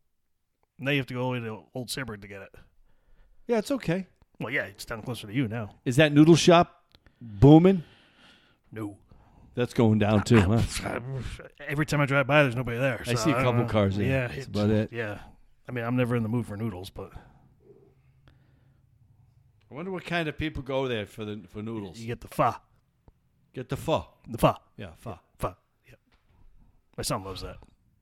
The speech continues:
Speaker 2: He loves pho.
Speaker 1: Yeah, loves
Speaker 2: Yeah.
Speaker 1: it. He goes down to, uh, New Haven every time he comes home.
Speaker 2: Mm.
Speaker 1: Suppose they got a great place down there that has it.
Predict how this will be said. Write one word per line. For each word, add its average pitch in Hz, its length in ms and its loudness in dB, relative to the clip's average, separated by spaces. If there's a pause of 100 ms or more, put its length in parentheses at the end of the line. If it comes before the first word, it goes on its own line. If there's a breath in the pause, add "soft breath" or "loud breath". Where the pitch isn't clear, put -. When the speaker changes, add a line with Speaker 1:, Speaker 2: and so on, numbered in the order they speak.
(220)
Speaker 2:
He 123 80 -6
loves 139 200 0
pho. 87 240 -10
Speaker 1:
Yeah, 98 140 -8
loves 95 240 -14
Speaker 2:
Yeah. 87 60 -18 (400)
Speaker 1:
it. - 40 -20 (580 soft breath)
He 139 100 -2
goes 135 160 2
down 131 220 2
to, 113 240 -4 (400)
uh, 110 220 -6
New 113 120 -6
Haven 117 240 -2
every 101 140 -10
time 107 180 -14
he 98 60 -20
comes 101 220 -16
home. 104 220 -16 (220)
Speaker 2:
Mm. 101 100 -10 (540)
Speaker 1:
Suppose 139 180 -4
they 113 80 -8
got 101 100 -12
a 92 40 -18
great - 160 -10
place 107 220 -12
down 110 160 -8
there 104 180 -12
that 98 180 -12
has 101 160 -10
it. 107 100 -12